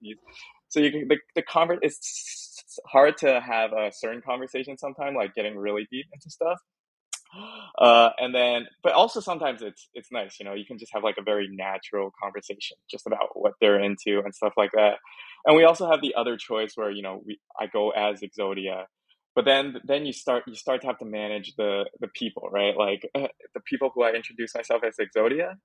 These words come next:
I, I need to make sure I, I'm not in a circle with those guys, right?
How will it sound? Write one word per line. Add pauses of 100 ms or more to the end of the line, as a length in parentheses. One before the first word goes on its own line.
I,
I
need
to
make
sure
I,
I'm
not
in
a
circle
with
those
guys,
right?